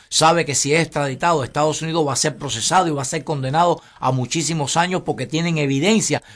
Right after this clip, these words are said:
como tuvieron evidencia con los sobrinos de Cilia Flores cuando lo, los arrestaron en Haití, que están ya condenados en Estados Unidos.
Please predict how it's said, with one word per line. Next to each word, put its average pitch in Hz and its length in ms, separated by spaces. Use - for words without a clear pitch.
como 139 240
tuvieron 160 400
evidencia 156 560
con 135 180
los 131 160
sobrinos 143 480
de 131 140
Cilia 151 340
Flores 170 440
cuando 123 320
lo, 123 160
los 123 120
arrestaron 127 640
en 131 140
Haití, 123 540
que 131 100
están 147 280
ya 151 180
condenados 135 520
en 123 100
Estados 143 420
Unidos. 190 300